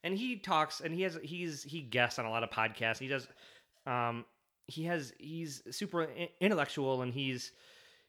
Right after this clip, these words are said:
he's actually, uh, pretty well known on the circuits for talking about, um,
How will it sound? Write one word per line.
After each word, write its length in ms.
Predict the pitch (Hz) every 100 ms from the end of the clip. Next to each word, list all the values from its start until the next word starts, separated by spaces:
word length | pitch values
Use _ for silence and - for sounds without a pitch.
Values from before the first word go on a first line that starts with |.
| _
he's 240 | - 196
actually, 380 | 226 240 196 139
uh, 440 | 147 123 113 107 107
pretty 220 | - 143
well 120 | 127
known 160 | 127 123
on 80 | 117
the 60 |
circuits 400 | - 120 117 107
for 380 | - 110 107 104
talking 400 | - 117 110 110
about, 440 | 101 107 107 107 -
um, 520 | 107 101 98 98 98